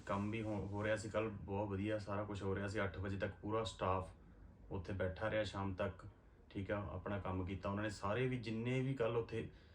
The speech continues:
ਸੀਗੇ ਆਪਣੇ ਕਮਿਊਨਿਟੀ ਦੇ ਲੋਕ, ਉਹਨਾਂ ਦਾ ਸਾਰਿਆਂ ਦਾ ਕੰਪਲੀਟ ਕਰਕੇ ਉਹਨਾਂ ਨੇ ਕੰਮ ਅੱਠ ਵਜੇ ਤੋਂ ਬਾਅਦ ਦਫ਼ਤਰ ਬੰਦ ਕੀਤਾ। ਤੇ ਕੀ ਉਹਨਾਂ ਨੂੰ ਆਪਣਾ ਕੰਮ ਕਰਨ ਲਈ ਕੀ ਮਿਲਿਆ? ਪਤਾ ਕੀ ਮਿਲਿਆ? ਕਿ ਪੁਲਿਸ ਸਟੇਸ਼ਨ ਜਾਣਾ ਪਿਆ,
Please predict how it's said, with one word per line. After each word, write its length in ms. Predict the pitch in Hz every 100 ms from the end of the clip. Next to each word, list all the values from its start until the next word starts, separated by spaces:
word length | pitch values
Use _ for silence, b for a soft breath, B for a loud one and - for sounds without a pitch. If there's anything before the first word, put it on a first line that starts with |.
| B
ਸੀਗੇ 520 | - 104 110 107 101 90 -
ਆਪਣੇ 400 | 95 85 98 95 85
ਕਮਿਊਨਿਟੀ 340 | 95 95 104 107
ਦੇ 60 |
ਲੋਕ, 280 | 95 92 87
ਉਹਨਾਂ 180 | 95 101
ਦਾ 80 | 104
ਸਾਰਿਆਂ 300 | 98 95 101
ਦਾ 80 | 104
ਕੰਪਲੀਟ 400 | 98 90 92 90
ਕਰਕੇ 300 | 92 87 95
ਉਹਨਾਂ 120 | 98
ਨੇ 80 | 98
ਕੰਮ 320 | 90 87 90 - B B B B B - 101
ਅੱਠ 180 | -
ਵਜੇ 200 | 95 92
ਤੋਂ 120 | 90 92
ਬਾਅਦ 180 | 98
ਦਫ਼ਤਰ 280 | 95 87 92
ਬੰਦ 240 | 90 87 87
ਕੀਤਾ। 380 | 90 87 90 90 B B - -
ਤੇ 100 | 101 -
ਕੀ 180 | 113 110
ਉਹਨਾਂ 220 | 113 120
ਨੂੰ 220 | 123 120 -
ਆਪਣਾ 240 | 107 113
ਕੰਮ 260 | 104 107 101
ਕਰਨ 220 | 104 104
ਲਈ 120 | 101
ਕੀ 160 | 92 101
ਮਿਲਿਆ? 340 | 95 95 92 - -
ਪਤਾ 180 | 95 117
ਕੀ 120 | 113
ਮਿਲਿਆ? 300 | 107 107 107 107 - -
ਕਿ 100 | 95
ਪੁਲਿਸ 260 | 85 92
ਸਟੇਸ਼ਨ 300 | 85 90 87
ਜਾਣਾ 220 | 87 82 80
ਪਿਆ, 200 | 82